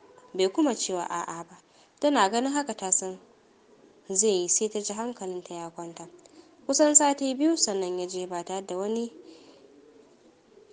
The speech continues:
kintsawa ba ta biyo shi. Suna zuwa gidan ya fice a mota ya bar ta. Sai ta ja kuka sannan ta fito zuwa fat ɗinta.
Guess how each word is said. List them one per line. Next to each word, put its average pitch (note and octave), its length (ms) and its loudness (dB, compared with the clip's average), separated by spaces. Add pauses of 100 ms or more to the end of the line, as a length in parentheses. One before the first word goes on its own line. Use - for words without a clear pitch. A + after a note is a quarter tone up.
(280)
kintsawa A#3 800 0
ba B3 220 0
ta A3 180 -6
biyo G3+ 300 -4
shi. F3 200 -10 (580)
Suna A#3+ 640 2
zuwa C#4 300 0
gidan F#3 320 -2
ya F3+ 80 -6
fice - 280 -6
a - 120 -8
mota F3 340 -8
ya E3 120 -8
bar E3+ 220 -10
ta. E3 140 -12 (440)
Sai B3+ 200 4
ta A#3+ 140 -2
ja B3+ 200 2
kuka C4 340 0
sannan F#3 300 -6
ta F3+ 100 -8
fito F3+ 280 -10
zuwa F3 240 -6
fat E3+ 260 -10
ɗinta. E3+ 320 -12